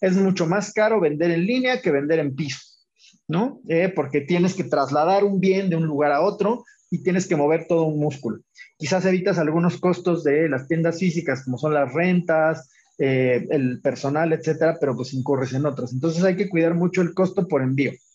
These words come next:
Tiene que ser un costo por envío saludable. Por, eh, el te-, tercer métrica es que la orden no solamente llegue a tiempo, sino que llegue completa.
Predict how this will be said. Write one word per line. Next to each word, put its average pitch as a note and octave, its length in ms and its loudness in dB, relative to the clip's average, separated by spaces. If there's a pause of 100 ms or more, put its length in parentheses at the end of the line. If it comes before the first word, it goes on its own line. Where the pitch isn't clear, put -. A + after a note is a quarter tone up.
(680)
Tiene E3 180 0
que E3 60 -10
ser E3 140 0
un D#3+ 80 0
costo D3+ 320 -2
por C3+ 120 0
envío C3 220 2
saludable. B2 560 -2 (520)
Por, D#3 400 2
eh, D#3+ 400 2
el E3 240 0
te-, - 240 -6
tercer F#3+ 340 0
métrica G#3+ 440 0
es F#3+ 140 -2
que G3 120 0
la E3 120 2
orden F#3+ 240 0
no G3 80 0
solamente F#3+ 420 2
llegue F3+ 200 2
a F3 100 -2
tiempo, G3 300 0
sino C#3 260 -4
que D3 80 0
llegue F3+ 300 2
completa. C3+ 640 -2